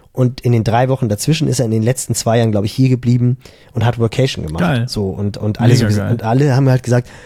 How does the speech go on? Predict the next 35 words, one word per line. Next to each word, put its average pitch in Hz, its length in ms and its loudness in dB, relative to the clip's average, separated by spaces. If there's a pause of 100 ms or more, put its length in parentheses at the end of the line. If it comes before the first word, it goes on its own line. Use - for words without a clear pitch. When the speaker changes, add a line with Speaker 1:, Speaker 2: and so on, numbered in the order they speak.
(240)
Speaker 1:
„Äh, 131 360 6
das 117 240 -4
ist - 220 -4
doch, 113 140 -4
das 110 200 0
ist 120 100 0
doch 110 100 0
totaler 113 360 0
Kack, - 320 -4
irgendwie 120 380 0
sechs 120 340 -4
Wochen 117 220 0
Plaitas 123 640 0
und 107 120 -2
da 120 100 2
in 113 80 0
den 117 120 2
Favelas“, 120 460 0
wo 120 100 0
er 117 60 2
so 110 100 0
denkt, 120 280 0 (340)
du - 80 -20
guckst - 260 -2
hier 110 160 2
raus 139 380 2
und 110 140 0
siehst 135 240 0
dann 117 100 2
irgendwie 110 340 2
<laughs> - 20 -
das 156 220 0
Wetter 131 220 0
in 101 160 0
Hamburg 135 360 2